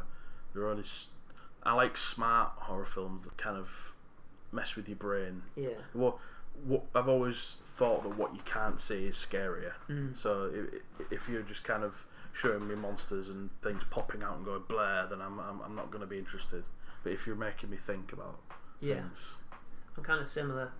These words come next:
Speaker 2: Um, horror isn't a genre that I sort of choose to, to watch much. I do quite like teen horrors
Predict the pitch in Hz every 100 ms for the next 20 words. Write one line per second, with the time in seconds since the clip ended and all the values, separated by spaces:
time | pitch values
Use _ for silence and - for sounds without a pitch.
0 | - 143 143 139 - - - 156 143 135
1 | 131 135 - - - - - - 151 127
2 | 131 - - - - - - 139 135 131
3 | 135 147 143 - 139 - - 135 139 -
4 | - 143 139 - - - - - - 76
5 | - - - 71 - - - - - -
6 | - 185 - - 170 - 175 165 143 135
7 | 131 131 -